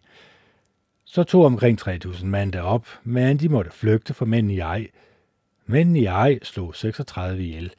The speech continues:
De forfulgte dem fra byporten helt til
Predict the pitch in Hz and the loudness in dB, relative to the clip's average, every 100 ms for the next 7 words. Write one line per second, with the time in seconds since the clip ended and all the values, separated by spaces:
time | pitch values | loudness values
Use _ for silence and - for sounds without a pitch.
0 | _ _ _ _ _ - 120 113 160 180 | _ _ _ _ _ -6 -4 2 6 8
1 | 165 135 127 - 120 101 90 - 151 147 | 10 8 6 2 0 0 -2 -6 -4 0
2 | 143 107 95 87 120 120 95 - 92 | 2 2 0 -2 2 2 2 -4 -6